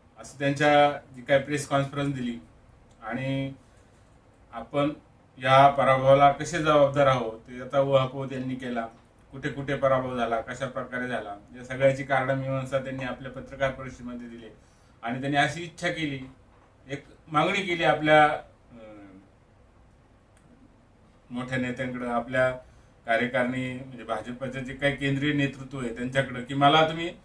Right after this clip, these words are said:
<clears throat> मोकळं करा, राजकीय म्हणजे काय सरकारमधून बाहेर पडण्याची मुभा द्या किंवा ब-, सरकारमधून बाहेर काढा आणि मला पूर्ण वेळ संघटनेसाठी काम करण्यासाठी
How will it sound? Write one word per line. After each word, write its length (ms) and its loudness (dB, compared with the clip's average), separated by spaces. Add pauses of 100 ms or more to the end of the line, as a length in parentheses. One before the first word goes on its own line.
(340)
<clears throat> 360 4
मोकळं 340 6
करा, 260 6 (440)
राजकीय 500 0 (320)
म्हणजे 260 -10
काय 160 4
सरकारमधून 720 0
बाहेर 240 8
पडण्याची 460 -2
मुभा 280 2
द्या 160 2
किंवा 180 0
ब-, 160 -6 (420)
सरकारमधून 640 0
बाहेर 240 6
काढा 320 2 (240)
आणि 160 -12
मला 220 2
पूर्ण 340 -2
वेळ 220 4
संघटनेसाठी 800 -4
काम 260 0
करण्यासाठी 580 -6